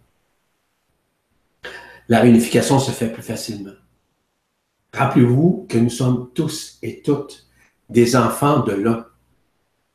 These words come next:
et que nous sommes sous, non pas sous une loi dans le sens à être sous la férule et sur un conditionnement, mais nous sommes issus de la loi de un, la loi d'un, si vous voulez,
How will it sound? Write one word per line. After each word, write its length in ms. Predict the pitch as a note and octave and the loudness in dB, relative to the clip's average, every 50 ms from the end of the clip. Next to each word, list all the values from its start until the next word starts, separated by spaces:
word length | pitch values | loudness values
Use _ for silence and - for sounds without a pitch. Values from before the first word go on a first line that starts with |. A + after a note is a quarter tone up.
| _ _ _ | _ _ _
et 140 | - A#2+ A#2 | -2 0 0
que 100 | - A#2+ | 2 4
nous 160 | A2+ A#2 A#2 | 4 4 4
sommes 500 | A2+ - - B2+ C3+ D3 D3 D3 - - - | 2 0 0 2 2 2 2 0 -2 -8 -18
sous, 580 | _ - - - - C#3+ B2 B2 B2 B2 - - _ _ _ _ _ _ _ _ _ _ _ _ | _ -14 -12 -6 -2 0 0 0 -2 -4 -10 -20 _ _ _ _ _ _ _ _ _ _ _ _
non 200 | A#2+ B2+ C#3 C3 | -2 -2 0 0
pas 140 | - E3+ E3 | 0 0 -2
sous 360 | E3 - - - F#3 E3 C#3 | -2 -2 -2 0 0 2 4
une 240 | B2+ C#3+ C3 B2+ B2+ | 4 4 6 6 6
loi 260 | B2+ B2+ D3 E3 F3 | 6 6 6 6 6
dans 140 | E3 C#3 A#2+ | 4 4 2
le 60 | A#2 | 0
sens 540 | A2+ - - C3+ C#3 D3 D3 - - - - - | -2 -2 -2 -2 0 0 -2 -4 -6 -12 -10 -4
à 100 | A#2 A2+ | -2 -2
être 220 | A#2+ A#2 - A#2+ | -2 -2 -4 -8
sous 260 | A2+ - - - B2+ | -8 -8 -8 -6 -6
la 120 | A#2 A#2 A2+ | -4 -4 -4
férule 600 | - - A2+ A2+ B2+ D3 F3 G3 G3 - - - _ _ _ _ _ _ _ | -4 -4 -2 -2 0 0 0 0 -2 -6 -10 -14 _ _ _ _ _ _ _
et 80 | B2 A2+ | -14 -14
sur 200 | - - - A2+ | -12 -10 -6 -4
un 80 | A2+ A2+ | -4 -2
conditionnement, 760 | A2+ B2 A2+ A2+ A2+ - - A2+ G#2+ G#2+ A2+ C3 E3+ F#3 - - _ _ _ - | 0 -2 -2 -2 -2 -4 -6 -6 -4 -4 -4 -4 -4 -6 -8 -12 _ _ _ 0
mais 180 | B2 A#2 A#2 | 2 4 4
nous 120 | A#2 B2 A#2+ | 4 4 2
sommes 340 | - - C3+ C3+ C3+ - - C#3 | 0 2 2 2 2 0 -2 -2
issus 320 | C3+ C3 - - - E3+ | -2 -2 -2 -2 -2 0
de 120 | B2+ A#2+ | 0 0
la 200 | A2+ A2+ A2+ A2 | 0 0 0 0
loi 320 | A#2 A#2+ A#2+ B2+ C#3 C#3 C3 | 0 2 2 2 2 2 2
de 280 | A2+ A#2 A2+ A2+ - - - | 0 -2 -2 -4 -6 -8 -6
un, 240 | A2+ A2+ A2+ A2+ - _ _ _ _ _ _ _ _ _ _ _ _ | -6 -6 -6 -6 -12 _ _ _ _ _ _ _ _ _ _ _ _
la 100 | A2 G#2+ | -18 -14
loi 280 | G#2+ G#2 G#2 G#2 G#2 | -10 -8 -6 -6 -4
d'un, 240 | G#2 A2+ A2+ A#2 A#2+ - | -2 -2 -4 -4 -6 -10
si 200 | - - A#2 G#2+ | -16 -18 -18 -18
vous 140 | G#2 G2+ | -18 -20
voulez, 240 | F#2+ F#2+ G2 - _ | -20 -20 -20 -20 _